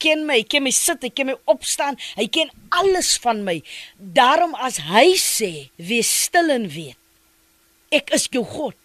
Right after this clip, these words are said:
dan kan nie, ek kan dit nie anders nie. Ek moet stil raak. Ek moet rustig raak. En dan smaak dit mos 'n mens se koppietjie wil nog hierdie kant toe en daai kant toe. Dis maar hoe ons is. Maar in daai wete, dan sê ek ook net vir my koppietjie, "Mm-mm,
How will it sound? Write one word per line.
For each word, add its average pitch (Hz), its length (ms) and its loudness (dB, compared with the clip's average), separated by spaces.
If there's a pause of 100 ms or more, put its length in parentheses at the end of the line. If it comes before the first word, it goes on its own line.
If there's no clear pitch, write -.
(560)
dan 190 160 -10
kan - 160 -2
nie, 359 320 -8 (140)
ek - 100 -4
kan 480 140 -4
dit 508 160 -10
nie - 80 0
anders 466 380 -8
nie. 392 140 -6 (600)
Ek 427 200 -6
moet 466 140 -2
stil 508 400 0 (140)
raak. - 480 -4 (500)
Ek 311 140 -6
moet 294 160 -6
rustig 294 640 0
raak. 202 320 -4 (600)
En 214 80 -10
dan 220 100 2
smaak 285 280 4
dit 262 100 -6
mos 254 160 -4
'n 240 60 -2
mens 262 200 -2
se 254 80 2
koppietjie 254 460 -2
wil 233 100 2
nog 247 180 0
hierdie 202 400 0
kant 226 280 -6
toe 220 120 -4
en 202 160 -6
daai 190 220 -2
kant 208 300 -2
toe. 220 100 -12
Dis 285 180 -8
maar 415 160 -6
hoe 381 140 -4
ons 349 140 -8
is. - 340 -12 (440)
Maar 214 320 -2
in 320 160 2
daai 240 320 6
wete, 233 400 2
dan 220 140 6
sê 269 180 0
ek 247 80 -4
ook 226 160 -6
net 240 160 -2
vir 220 80 -6
my 208 160 -4
koppietjie, 208 480 -6
"Mm-mm, 208 480 -10